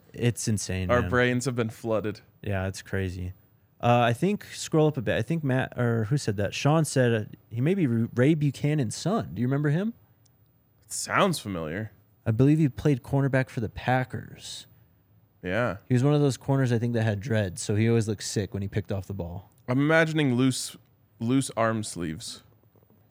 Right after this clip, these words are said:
Speaker 1: <laughs> I, I definitely, I think you're on the right, uh, <laughs> track here.
Speaker 2: Like number thirty-one.
Speaker 1: Let me see. I think this may be it. I don't know. His YouTube, or his, uh,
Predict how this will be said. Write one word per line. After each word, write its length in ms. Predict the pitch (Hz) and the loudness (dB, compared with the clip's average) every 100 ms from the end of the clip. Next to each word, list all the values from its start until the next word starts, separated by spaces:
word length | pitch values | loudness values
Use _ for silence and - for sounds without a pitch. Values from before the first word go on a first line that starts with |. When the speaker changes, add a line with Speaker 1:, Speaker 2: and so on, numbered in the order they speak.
| _ _ _ _ | _ _ _ _
Speaker 1:
<laughs> 60 | 202 | -2
I, 340 | 123 - 147 - - | 2 4 4 2 0
I 220 | 123 143 | 0 0
definitely, 640 | - 151 - 147 139 147 135 - - - | 0 0 2 0 2 0 -4 -8 -8 2
I 80 | 147 | 2
think 260 | 151 185 175 | 4 2 4
you're 160 | 170 | 6
on 140 | 160 156 | 6 6
the 100 | 139 | 4
right, 400 | 127 131 127 - | 6 4 4 4
uh, 380 | 131 123 117 110 | 4 6 4 2
<laughs> 40 | |
track 420 | - - 139 135 | -2 0 0 0
here. 400 | - - 127 123 - - | -4 -4 -4 -4 -8 -8
Speaker 2:
Like 240 | 131 123 120 | -4 -4 -4
number 400 | 120 123 123 120 | -2 0 0 -2
thirty-one. 960 | - 135 131 127 120 107 104 98 107 - _ _ _ _ _ - | -2 0 2 2 0 0 -2 -2 -6 -10 _ _ _ _ _ -6
Speaker 1:
Let 140 | - 120 | 0 4
me 100 | 117 | 4
see. 720 | - - 110 104 95 90 101 104 - _ _ _ _ _ _ _ _ _ _ _ _ _ _ _ _ _ _ _ _ _ | 0 -4 -2 0 0 0 -2 -2 -8 _ _ _ _ _ _ _ _ _ _ _ _ _ _ _ _ _ _ _ _ _
I 40 | - | 0
think 220 | 147 175 | 0 2
this 240 | 165 - | 2 2
may 320 | 123 120 123 123 | 2 4 4 2
be 320 | 113 110 - | 2 0 0
it. 720 | 104 104 151 - - - - - 165 _ _ _ _ _ _ _ _ _ _ - | 0 0 0 -4 -10 -12 -14 -18 -20 _ _ _ _ _ _ _ _ _ _ -2
I 80 | |
don't 180 | 104 113 | 2 4
know. 100 | 123 | 2
His 320 | 98 101 101 | 2 0 2
YouTube, 320 | 110 120 - - | 2 0 0 2
or 120 | 113 | 4
his, 160 | 107 | 4
uh, 140 | 101 | 2